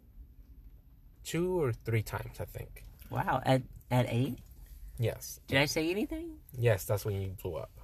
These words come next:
Speaker 2: Oh, I thought that was at seven.
Speaker 1: No.
Speaker 2: Okay, well, there's, y-, you never know. You
Speaker 1: So
Speaker 2: know, just
Speaker 1: then you blew up and started cursing and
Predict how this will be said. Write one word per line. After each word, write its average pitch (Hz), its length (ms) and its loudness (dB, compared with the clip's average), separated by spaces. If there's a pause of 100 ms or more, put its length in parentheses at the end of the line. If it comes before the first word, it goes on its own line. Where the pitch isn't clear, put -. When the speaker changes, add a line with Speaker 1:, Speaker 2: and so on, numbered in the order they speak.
(240)
Speaker 2:
Oh, 226 80 8
I 226 60 8
thought 233 140 -2
that 254 80 4
was 220 120 2
at 196 100 4
seven. 117 680 2
Speaker 1:
No. - 240 -6 (120)
Speaker 2:
Okay, 123 440 2
well, 117 160 0
there's, 123 300 -2 (1400)
y-, 139 160 -2
you 196 120 6
never 147 200 6
know. 123 340 4 (140)
You 139 140 0
Speaker 1:
So 113 80 8
Speaker 2:
know, 98 160 6
just 98 280 4
Speaker 1:
then 98 200 0
you 113 140 4
blew 123 240 6
up 113 340 6
and 107 120 2
started 107 440 2
cursing 107 540 0
and 98 320 -2